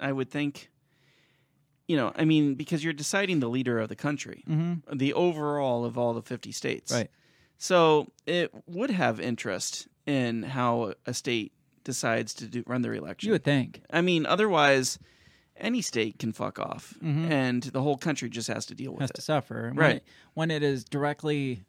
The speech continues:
Speaker 2: when it's directly affecting all
Speaker 1: Right.
Speaker 2: the other states.
Speaker 1: Yeah, if it mayor, governor, senator, whatever, but if it's affecting all the other, you know, states, then yeah, I would think that they would have a co-,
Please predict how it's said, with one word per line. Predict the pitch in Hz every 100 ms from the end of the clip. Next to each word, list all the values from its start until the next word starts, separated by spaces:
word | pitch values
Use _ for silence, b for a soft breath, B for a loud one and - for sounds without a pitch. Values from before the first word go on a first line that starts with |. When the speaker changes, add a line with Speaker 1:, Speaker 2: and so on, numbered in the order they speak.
| _ _ _ _ _ - _ _ -
Speaker 2:
when | 165
it's | 180
directly | - 196 220 208 170
affecting | - 156 - 139 131
all | 135 139
Speaker 1:
Right. | 131
Speaker 2:
the |
other | 127 113
states. | - 135 120
Speaker 1:
Yeah, | 160 98
if | 113
it | 135
mayor, | 120 151 160 156 156 147
governor, | 139 139 139 139 135
senator, | 131 143 139 131 131
whatever, | 127 135 151 123 110
but | 113 120
if | 120 131
it's | -
affecting | 131 160 147 135 123
all | 123
the | 120 123
other, | 117 117 110 127 _ _ _ _
you | - - -
know, | 131 120 113
states, | - 170 139 -
then | 117 127
yeah, | 139
I | 113 127
would | 151
think | 127 117
that | 120
they | 120
would | 113
have | 117 117 113 120 - b b b -
a | 107
co-, | - 117